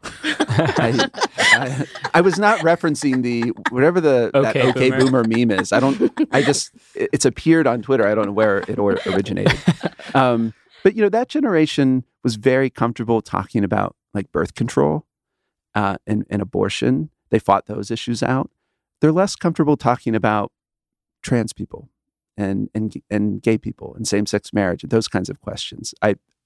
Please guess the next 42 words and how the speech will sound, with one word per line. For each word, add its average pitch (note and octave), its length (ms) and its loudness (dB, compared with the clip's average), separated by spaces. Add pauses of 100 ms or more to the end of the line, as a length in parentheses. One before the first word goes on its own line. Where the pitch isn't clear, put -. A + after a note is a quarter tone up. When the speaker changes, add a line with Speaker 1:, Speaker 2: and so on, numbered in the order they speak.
Speaker 2:
in A#2+ 120 6
my B2 200 4
experience, F#2+ 560 -8
there's G2 160 -6
just - 260 -2 (400)
a C3 60 0
little E3+ 220 4
bit D#3 140 0
more C3+ 240 2
of A#2+ 80 -2
a G2+ 60 -6
pulling B2 440 -2
back. G2 460 -2
And G2 200 -12 (280)
so - 200 2
the, A#2+ 200 0
the, - 160 -4 (180)
the - 180 -2
issues F#3+ 320 0
that - 180 0
younger A2 260 2
people - 320 -4
are - 140 0
wrestling - 420 -2
with, - 220 -10 (1600)
I A#2+ 120 0
think A2+ 260 -2
one A#2 340 2
way G#2+ 140 2
forward G2 280 -2
for - 100 -10
Commonweal - 460 -10
is - 140 -8
to F2+ 100 -4
lean G#2+ 320 2
into G2 160 -4
them. A#2 440 -4 (200)
And G2 320 0
because F#2+ 380 -2
we're G#2+ 80 4
lay G#2+ 220 4
edited, A2+ 440 -2